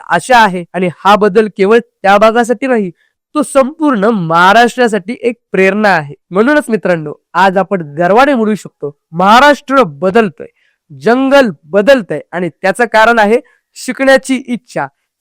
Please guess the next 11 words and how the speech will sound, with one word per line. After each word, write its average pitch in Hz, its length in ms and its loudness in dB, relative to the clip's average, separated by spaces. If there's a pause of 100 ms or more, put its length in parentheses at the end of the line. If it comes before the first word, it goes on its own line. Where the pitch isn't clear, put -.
समजून 208 340 0
घेण्याचा 208 340 2
प्रयत्न 196 540 0
आणि 175 320 -2
सकारात्मक 220 840 0
दिशा. 156 680 -4 (180)
आज 196 240 2
गडचिरोली 226 560 0
म्हणते, 196 380 -2
"बंदुका 208 520 -2 (100)
फेकल्या - 300 -12